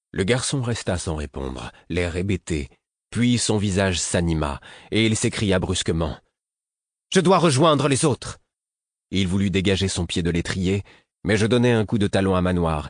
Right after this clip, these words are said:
et nous repartîmes à toute allure. J'entendis Devoir pousser un cri de désespoir, et me retournai. Accroché au pommeau de sa selle, il faisait des efforts frénétiques pour retrouver son assiette. Nous poursuivîmes notre fuite,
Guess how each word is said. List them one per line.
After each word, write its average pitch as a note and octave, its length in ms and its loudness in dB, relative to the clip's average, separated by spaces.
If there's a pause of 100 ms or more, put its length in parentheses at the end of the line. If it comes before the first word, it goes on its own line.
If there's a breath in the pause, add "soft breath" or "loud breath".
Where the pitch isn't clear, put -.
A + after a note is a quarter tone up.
(200 loud breath)
et C3+ 100 4
nous C3 100 4
repartîmes G#2+ 520 -2
à D2+ 40 -4
toute - 200 -10
allure. - 480 -10 (640)
J'entendis G2 480 0
Devoir G2+ 480 2
pousser G#2+ 320 -2
un G2 100 2
cri G2+ 240 -4
de G2 80 0
désespoir, F#2+ 720 0 (260 loud breath)
et G2+ 100 2
me A2 120 4
retournai. F2+ 600 -2 (1000)
Accroché G2 600 -2
au F#2+ 140 2
pommeau F#2+ 360 2
de F2+ 120 0
sa F2 160 -2
selle, F#2+ 400 -4 (320 loud breath)
il A2+ 140 2
faisait B2+ 260 0
des G#2+ 180 0
efforts G#2+ 300 -2
frénétiques G2+ 560 -2
pour F2 200 0
retrouver F#2+ 380 -2
son F#2 160 -2
assiette. - 540 -6 (580)
Nous G2+ 140 -2
poursuivîmes G2+ 720 0
notre F2 260 -2
fuite, - 500 -8